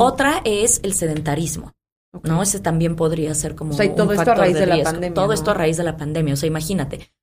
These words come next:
Speaker 1: dejan de ir a las escuelas, dejan de moverse, están encerrados todo el tiempo,
Speaker 2: Mucha
Speaker 1: sus clases
Speaker 2: pantalla.
Speaker 1: son en las pantallas. O sea, estas pantallas, una de las teorías es que esta luz que se manda podría inhibir a la producción de la melatonina y que la me-,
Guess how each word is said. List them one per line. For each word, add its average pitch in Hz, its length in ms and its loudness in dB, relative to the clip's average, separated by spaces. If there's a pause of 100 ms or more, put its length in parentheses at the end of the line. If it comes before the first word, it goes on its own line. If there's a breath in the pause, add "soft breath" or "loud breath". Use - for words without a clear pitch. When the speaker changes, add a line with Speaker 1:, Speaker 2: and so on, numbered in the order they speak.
Speaker 1:
dejan 202 280 0
de 175 80 0
ir 160 80 0
a 151 60 0
las 151 180 -2
escuelas, 175 560 -2
dejan 165 240 -8
de 151 80 -6
moverse, 165 400 -4
están 170 240 -6
encerrados 160 420 -4
todo 156 160 -8
el 151 120 -6
tiempo, 165 340 -2 (180 loud breath)
Speaker 2:
Mucha 180 120 -6
Speaker 1:
sus 196 180 0
clases 190 460 4
Speaker 2:
pantalla. 180 120 0
Speaker 1:
son 190 120 0
en 175 180 -2
las 156 180 -6
pantallas. 165 640 -2 (260 loud breath)
O 180 60 -2
sea, 196 120 4
estas 202 280 0
pantallas, 170 680 -4
una 180 240 -6
de 170 80 -4
las 160 200 -10
teorías 165 500 -2
es 160 160 -4
que 185 200 -2
esta 170 260 -2
luz 165 240 -4
que - 80 -6
se 160 160 -6
manda 160 320 -2
podría 165 640 -4 (380 loud breath)
inhibir 175 440 -2
a 165 60 0
la 160 100 -4
producción 160 460 -4
de 156 80 -4
la 156 100 -6
melatonina 170 720 -2
y 175 80 -6
que 160 100 -8
la 151 120 -6
me-, 160 120 -6